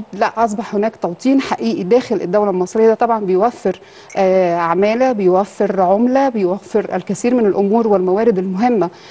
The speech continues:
للدوله المصريه، بجانب ان بيكون في استغلال امثل للموارد المتاحه داخل الدوله المصريه، وبيكون ده ايضًا، آه، بيسعى لانشاء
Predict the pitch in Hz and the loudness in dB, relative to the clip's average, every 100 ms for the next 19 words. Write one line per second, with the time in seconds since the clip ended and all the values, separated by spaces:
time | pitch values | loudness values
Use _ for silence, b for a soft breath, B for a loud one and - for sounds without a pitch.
0 | B - 170 196 214 180 170 - 233 247 | B -2 0 2 0 0 -2 0 2 2
1 | 202 233 311 240 214 185 202 262 247 202 | 2 2 2 2 0 0 -2 -4 -2 -2
2 | - 190 254 - 220 - 196 180 180 240 | 0 0 0 0 -2 -2 0 4 4 2
3 | 233 196 190 208 208 190 185 196 175 185 | -2 -2 0 -2 -2 -2 -2 -4 -2 0
4 | 196 175 165 - 202 247 302 B B B | 0 0 -4 -2 -2 -2 -4 B B B
5 | 190 180 196 226 269 240 220 240 - 214 | -4 -2 -2 0 2 2 4 2 2 -2
6 | 226 214 226 240 202 185 185 175 220 214 | 0 0 0 0 0 2 0 2 0 0
7 | 202 180 196 196 277 247 | 0 0 -2 -2 0 0